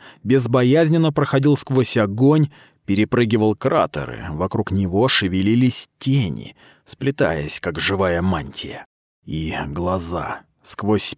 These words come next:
пепел и чад горели красные линзы, как угли затухающего очага.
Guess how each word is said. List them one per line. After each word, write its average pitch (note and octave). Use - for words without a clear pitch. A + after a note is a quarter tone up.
пепел D#2+
и C3+
чад -
горели A2+
красные A#2
линзы, G2+
как -
угли E2+
затухающего F2+
очага. D#2